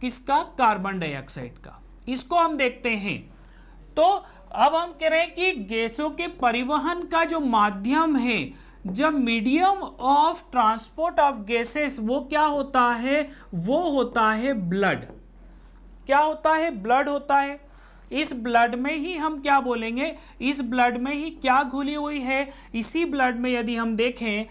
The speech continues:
तो ओ टू है और इसी ब्लड में क्या है, सीओ टू है। इसको हम देखेंगे तो one by one करके हम देखते हैं कि इस ब्लड में, इस रक्त में, इस रक्त में,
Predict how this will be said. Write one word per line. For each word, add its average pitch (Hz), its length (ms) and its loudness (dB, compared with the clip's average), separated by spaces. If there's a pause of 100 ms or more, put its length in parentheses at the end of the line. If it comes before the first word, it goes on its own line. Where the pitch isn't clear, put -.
(280)
तो 294 320 0
ओ 208 160 4
टू 302 300 -2
है 320 300 -4 (1000)
और 226 160 2
इसी 220 380 -2
ब्लड 247 340 0
में 220 300 -2
क्या 208 200 2
है, 233 440 -2 (180)
सीओ 269 400 0
टू 285 260 -2
है। 254 260 -6 (800)
इसको 277 300 0
हम 311 120 -2
देखेंगे 269 500 -2 (400)
तो 339 60 4
one 247 480 2
by 370 260 4
one 349 220 2
करके 294 360 0
हम 285 260 -2
देखते 226 460 -2
हैं 240 560 -2 (360)
कि 311 120 2
इस 320 420 -4
ब्लड 233 440 2
में, 180 300 -10 (420)
इस 302 220 -2
रक्त 254 480 2
में, 190 380 -6 (120)
इस 269 260 -8
रक्त 247 440 0
में, 240 460 -4